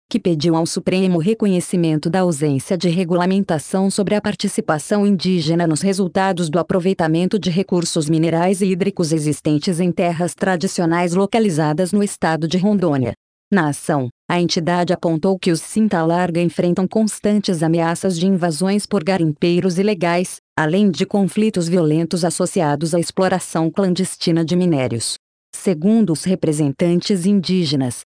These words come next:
essa realidade contribui para a exclusão econômica do povo e impede a geração de renda legal e sustentável dentro do próprio território. Ao analisar o caso,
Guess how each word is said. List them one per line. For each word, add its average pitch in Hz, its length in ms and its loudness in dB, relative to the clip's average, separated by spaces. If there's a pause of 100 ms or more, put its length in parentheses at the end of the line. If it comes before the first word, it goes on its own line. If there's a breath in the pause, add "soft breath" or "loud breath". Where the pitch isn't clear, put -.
essa 185 240 0
realidade 180 720 0
contribui 196 500 0
para 175 160 0
a - 20 2
exclusão 185 540 0
econômica 190 580 0
do 190 120 0
povo 190 360 0
e 185 40 4
impede 185 360 0
a 185 60 2
geração 170 540 0
de 214 100 0
renda 185 400 0
legal 175 380 0
e - 20 0
sustentável 170 760 -2
dentro 190 360 0
do 202 100 0
próprio 190 420 0
território. 151 640 0 (400)
Ao 185 120 0
analisar 170 560 0
o 151 40 -4
caso, 151 540 -2